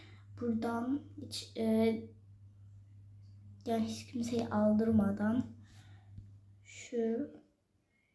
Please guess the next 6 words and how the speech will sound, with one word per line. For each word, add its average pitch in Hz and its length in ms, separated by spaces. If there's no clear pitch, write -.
şöyle - 280
alamadım 226 600
bir 208 60
dakika. 208 320
Heh, - 560
bu 240 440